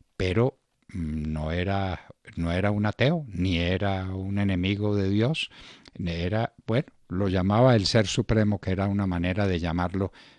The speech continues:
pero él confesaba que de ninguna manera era un ateo. Y sin embargo,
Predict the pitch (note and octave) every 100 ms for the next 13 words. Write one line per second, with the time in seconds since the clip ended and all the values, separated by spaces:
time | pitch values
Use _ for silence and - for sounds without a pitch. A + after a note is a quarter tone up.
0 | _ F#3 G3 C3+ G2+ F2+ G2 - F2+ F2+
1 | - - - - _ B2+ A#2 G#2 F#2 F2
2 | F2 F#2+ F2+ E2 E2+ F2+ F2+ E2+ F2 F2
3 | F2+ F#2 - D#3 B2 - - - - -
4 | C3+ C#3+ C#3+ C#3 B2+ B2 C3+